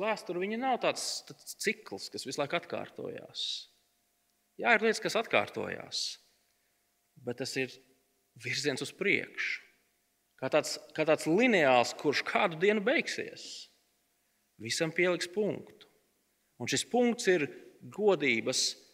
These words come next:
pilns nobeigums. Laiks, kurā šajā, šai nīcībai un nāvei tiks pielikts punkts.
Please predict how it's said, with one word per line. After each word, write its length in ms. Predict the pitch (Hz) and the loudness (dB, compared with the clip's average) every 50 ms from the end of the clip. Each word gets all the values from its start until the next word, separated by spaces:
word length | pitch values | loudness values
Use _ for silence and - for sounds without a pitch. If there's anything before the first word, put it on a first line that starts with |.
| _ _ _ _ _ _ _ _ _ | _ _ _ _ _ _ _ _ _
pilns 360 | - 156 156 151 156 151 - 156 | 0 0 0 0 -2 -4 -6 -6
nobeigums. 1000 | 139 135 107 101 98 95 95 - - - - - - - - - - - - - _ _ _ _ _ _ _ _ _ _ _ _ _ _ _ _ _ _ _ _ _ _ _ _ _ _ _ _ _ _ _ _ _ - | -6 -6 -6 -6 -8 -10 -12 -16 -18 -18 -14 -12 -10 -8 -8 -8 -8 -10 -10 -14 _ _ _ _ _ _ _ _ _ _ _ _ _ _ _ _ _ _ _ _ _ _ _ _ _ _ _ _ _ _ _ _ _ -10
Laiks, 540 | - 120 120 131 160 208 269 311 - - - - | -2 2 6 8 10 10 8 6 6 0 -2 0
kurā 640 | - 196 190 185 165 160 151 139 131 - - - | 2 2 4 6 8 8 8 6 4 2 -6 -10
šajā, 300 | - - - - 131 123 120 | -10 -8 -2 0 0 0 0
šai 180 | - 131 120 117 117 | 0 0 0 -2 -2
nīcībai 800 | 123 131 170 233 277 269 - - 240 214 202 180 185 175 165 151 139 - - - - - _ _ _ - 135 | -2 0 0 0 -2 -2 -4 -6 -6 -6 -4 -2 0 2 2 0 0 -4 -12 -20 -20 -20 _ _ _ -6 -4
un 140 | 120 123 131 | -2 0 4
nāvei 640 | 160 175 160 123 110 107 110 113 110 117 117 127 - - - - - - _ _ - | 6 6 6 6 4 4 4 4 4 4 2 0 -4 -12 -18 -20 -20 -20 _ _ -12
tiks 160 | 120 - - | -10 -10 -6
pielikts 380 | - 139 131 120 110 - - - | 0 2 2 2 2 -2 -6 -6
punkts. 460 | 120 107 92 85 - - - - - | -6 -6 -6 -6 -10 -12 -12 -12 -12